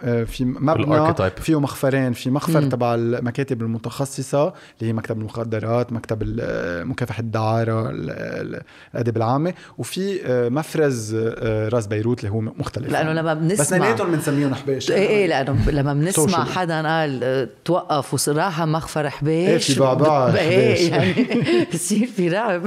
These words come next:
Speaker 3: هيك.
Speaker 1: ف
Speaker 2: صندوق
Speaker 1: هول
Speaker 2: بلد.
Speaker 1: الأشخاص خضعوا، entre autres، لشيء اسمه الفحص الشرجي.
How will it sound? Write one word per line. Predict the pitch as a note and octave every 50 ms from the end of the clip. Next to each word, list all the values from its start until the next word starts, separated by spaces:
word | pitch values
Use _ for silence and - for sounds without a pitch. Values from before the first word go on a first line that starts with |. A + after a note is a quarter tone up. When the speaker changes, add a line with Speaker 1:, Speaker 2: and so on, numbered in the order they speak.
| F#3+ - G3
Speaker 3:
هيك. | G#3 - G3+ - - D#3+ C#3+ - G3+ A3+ B3 A#3 A#3 A3 G3+ F3+ D#3+ C#3+ - - - - - _ -
Speaker 1:
ف | - - - D3+ C#3+ C#3+ C#3 C#3+ C#3+ - - - _ _ _ _ _ _ -
Speaker 2:
صندوق | - - E3 D3+ C3 A2+ A2 A#2+
Speaker 1:
هول | D#3+ A3
Speaker 2:
بلد. | A#3+ G#3+
Speaker 1:
الأشخاص | F3 D#3 - - F#3 F#3+ F#3 -
خضعوا، | - - A#3 A3 G#3 E3 C3+ A#2+ C3 F3+ B3 - - - E3 G3+
entre | F#3+ -
autres، | - - C#3 C3 D#3 - - - - -
لشيء | C3+ C3+ C3+ - - G3 - F3
اسمه | D3+ - - D#3+ D#3 E3+ - -
الفحص | A#2 A2+ - D3+ - - -
الشرجي. | A#2 - - B2 A2 - - - -